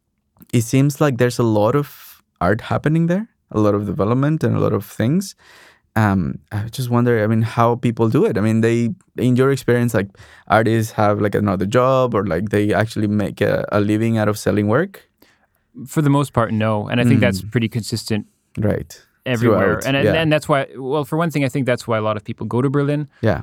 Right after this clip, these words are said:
Speaker 2: Uh, because it is affordable.
Speaker 1: Yeah.
Speaker 2: Um, I mean, if you look at, I mean, in Canada, there's a prize called the Joseph Plaskett Award, awarded, I believe, annually to a graduate from an M F A program,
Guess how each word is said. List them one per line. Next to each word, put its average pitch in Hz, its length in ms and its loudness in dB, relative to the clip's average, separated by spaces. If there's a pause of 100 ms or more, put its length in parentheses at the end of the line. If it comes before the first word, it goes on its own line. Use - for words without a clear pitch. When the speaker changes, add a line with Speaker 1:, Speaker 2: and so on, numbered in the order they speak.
(220)
Speaker 2:
Uh, 101 400 -2
because 107 720 -4
it 117 240 -6
is 135 180 0
affordable. 110 720 -2
Speaker 1:
Yeah. 90 140 -4 (440)
Speaker 2:
Um, 98 460 -4
I 101 80 -2
mean, 120 120 2
if 120 120 -2
you 127 80 2
look 135 180 0
at, 123 100 -2 (600)
I 131 60 -2
mean, 123 160 0
in 127 280 -2
Canada, 123 360 0
there's 110 160 -2
a 110 80 -6 (240)
prize 107 640 -2
called 107 320 -2
the 98 300 -6
Joseph 104 340 -6
Plaskett 107 400 -4 (240)
Award, 104 500 -4 (580)
awarded, 113 420 0
I 104 80 -2 (160)
believe, 110 280 -2
annually 104 600 -2
to 101 300 -6
a - 20 -6
graduate 107 600 -2
from 107 260 -6
an 104 80 -4
M 107 100 -4
F 104 140 -8
A 113 80 -4
program, 127 540 -4